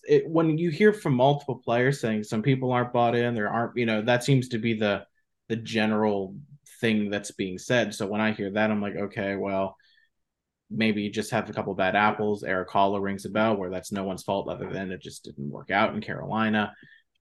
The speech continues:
I mean, I don't know who these players are. There's not, there's, what, two new people, Orlov and Bunting. I mean, I think Bunting's been good. I think Orlov's been good. I forgot Lemieux. I thought Lemieux's been fine. D'Angelo's been here before. So I guess it,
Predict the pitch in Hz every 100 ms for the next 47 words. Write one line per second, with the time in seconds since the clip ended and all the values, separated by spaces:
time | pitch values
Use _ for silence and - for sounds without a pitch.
0 | - 95 92 - 104 104 85 101 107 110
1 | 110 110 - 110 110 107 - 101 104 110
2 | 95 73 98 95 - - 101 104 - -
3 | 104 - 98 - - 113 110 107 117 113
4 | 123 117 117 - 113 113 113 107 98 98
5 | 113 110 127 117 117 - 95 98 95 98
6 | 98 101 107 104 - 117 117 135 139 143
7 | - - - - - 95 92 78 101 113
8 | 123 120 120 120 98 78 - 98 104 90
9 | 101 110 131 107 82 92 98 107 110 104
10 | 101 107 110 95 110 104 101 98 110 107
11 | 110 98 98 - 104 110 120 - 98 95
12 | 92 - _ _ _ _ - 117 131 127
13 | - 98